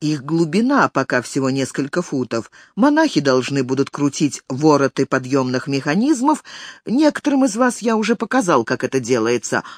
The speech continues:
а добровольцы станут насыпать землю в бадьи".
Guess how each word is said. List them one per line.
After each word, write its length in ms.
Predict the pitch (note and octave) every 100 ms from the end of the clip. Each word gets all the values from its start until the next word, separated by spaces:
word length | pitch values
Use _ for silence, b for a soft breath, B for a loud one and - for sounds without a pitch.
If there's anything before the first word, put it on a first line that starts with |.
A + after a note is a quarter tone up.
| B
а 180 | G#2+ C#3
добровольцы 800 | F#3 F#3+ D#4 E4 F#4 F4 - D#4+
станут 400 | - E4 D4 A3+
насыпать 640 | B3 A#3+ A#3 C4+ C#4 - B B
землю 580 | - D#3 D3+ A#3+ B3 A3
в 140 | D#3+ G#2+
бадьи". 640 | B2 G#2 G2 F#2 A#2 A#2